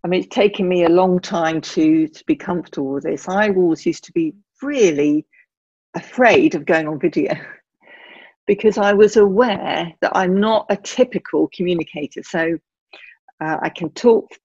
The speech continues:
a bit fast and I'm quite mobile. Uh, I mean, I don't know how apparent it's been today, but you've probably seen me kind of looking up and, and moving around. Whereas I know, you know, if you're properly trained, in, you, you'd be able to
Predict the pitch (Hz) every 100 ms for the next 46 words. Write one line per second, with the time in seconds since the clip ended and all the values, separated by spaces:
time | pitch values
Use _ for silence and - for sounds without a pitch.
0 | - 175 143 - 156 151 196 - - _
1 | _ _ _ 180 180 180 - 170 180 196
2 | 202 202 143 143 - 143 _ _ _ 160
3 | 156 - 160 175 185 - 170 190 180 -
4 | 170 160 - - 160 180 202 170 160 180
5 | 175 - 180 160 160 165 175 165 147 143
6 | 147 143 160 - 160 151 - 160 151 156
7 | 151 156 143 147 160 165 151 - 160 156
8 | 160 170 175 170 165 - - - - _
9 | - 175 202 - 247 214 220 196 - 208
10 | 202 160 180 185 160 165 - - - -
11 | 165 170 160 - _ 151 160 - 147